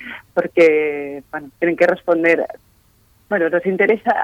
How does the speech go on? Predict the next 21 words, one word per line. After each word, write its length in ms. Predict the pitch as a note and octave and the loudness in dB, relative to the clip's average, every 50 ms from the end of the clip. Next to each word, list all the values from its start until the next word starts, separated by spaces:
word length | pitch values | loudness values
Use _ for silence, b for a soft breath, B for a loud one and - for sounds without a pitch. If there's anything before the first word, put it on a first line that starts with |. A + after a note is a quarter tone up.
| - | -2
hablar 320 | F3+ E3+ F3+ F3+ F#3 F#3 F3 | -2 0 0 -2 -2 -2 -4
con 160 | - F3+ F3+ | -10 -10 -10
estas 240 | F3 - - F3 - | -10 -10 -12 -12 -10
genealogías 760 | - F#3 F3 F3 E3 D#3+ D#3 D3+ - - F#3+ E3+ D#3+ D#3+ - | -6 -6 -4 -4 -2 -2 -4 -4 -4 -2 -2 0 0 0 -2
de, 100 | - D#3+ | -4 -6
literarias, 880 | D#3 D3 - E3 F3+ F3+ - E3 D#3 D#3 D#3 E3+ F#3+ G3 A#3+ C#4 D4+ C#4+ _ _ | -6 -6 -6 -6 -6 -4 -2 0 2 2 2 0 0 -2 -4 -4 -6 -8 _ _
que 80 | - F#3+ | -18 -14
son 120 | - F3 | -12 -10
también 340 | D#3+ - E3 D#3+ F3 F3+ G3+ | -8 -6 -4 -4 -4 -6 -6
genealogías 680 | G3 G3+ F#3 E3+ D#3+ D#3 D3+ D3+ - F3 E3+ F3 F3 F3 | -6 -8 -6 -4 -4 -4 -6 -6 -4 -4 -2 -2 -2 -2
de 80 | - E3 | -4 -4
conocimiento 880 | - E3 D#3 D#3 - - D#3+ D3 D3 D#3 E3 F3 E3+ - - B3 B3 | -4 -4 -6 -6 -6 -8 -8 -6 -4 -4 -4 -6 -6 -4 -4 -4 -2
y 200 | G#3+ - F#3 F3+ | -2 -2 -4 -4
de 80 | E3 E3+ | -2 -4
explicación 760 | D#3 - - _ - D#3+ - D#3+ - - E3+ G3 G#3 G#3+ G#3+ G#3 - | -4 -4 -6 _ -12 -10 -10 -10 -8 -6 -8 -6 -6 -8 -10 -10 -6
sobre 240 | - D#3+ D#3 D3+ D3+ | -4 -2 -2 -2 0
qué 120 | - E3 | 0 -2
es 120 | E3 E3 | -2 -2
la 140 | - E3 E3 | -2 -6 -6
condición 480 | - E3 D#3+ D#3 D3 - - D#3+ D#3 D3+ | -6 -6 -8 -8 -8 -8 -10 -10 -8 -8
humana. 360 | D3 D3 C#3+ C#3+ C#3 C#3 C3+ | -10 -10 -10 -10 -10 -12 -14